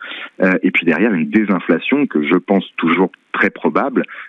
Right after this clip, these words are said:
euh, sur les biens, euh, en tout cas, euh, euh, hors, euh, hors énergétique. Et, et, et donc, on a cette dichotomie un peu et cette question de calendrier qui est, qui est pas facile à, à prévoir. La Fed, en tout cas,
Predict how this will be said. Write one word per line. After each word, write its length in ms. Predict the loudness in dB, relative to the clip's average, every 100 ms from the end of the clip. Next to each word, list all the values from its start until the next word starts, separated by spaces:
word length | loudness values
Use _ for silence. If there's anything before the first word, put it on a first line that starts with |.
| -2
euh, 100 | 0
sur 300 | 2 2 2
les 100 | 2
biens, 420 | 0 2 2 2
euh, 140 | 0 0
en 120 | -2
tout 120 | -2
cas, 240 | 0 0 0
euh, 180 | -2 -4 -10 -18 -14 -4
euh, 540 | 0 0 0 0 0 0
hors, 340 | 2 2 2 0
euh, 220 | 0 0
hors 220 | 0 2
énergétique. 680 | 2 0 0 -2 0 -2 0 -4 -6 -18 -6
Et, 100 | 2
et, 480 | 2 4 4 2 2
et 40 | 2
donc, 360 | 4 4 2
on 220 | 2 2
a 160 | 2 -2 -2
cette 200 | -4 0
dichotomie 640 | 0 0 -2 0 2 4
un 120 | 2
peu 180 | 2 2
et 60 | 2 -2
cette 140 | -8
question 320 | -2 -2 0
de 80 | -2
calendrier 560 | -2 -2 -2 -2 0 2
qui 100 | 2
est, 140 | 0
qui 160 | 0 -8
est 100 | -4
pas 220 | -4 -2 -4
facile 340 | -6 -2 0
à, 160 | 0 -2 -10 -16 -6
à 100 | -6
prévoir. 340 | -2 0 0 -2 -6 -12 -2
La 140 | -2
Fed, 320 | 0 0 0 -2
en 120 | -2
tout 120 | -2
cas, 240 | 0 0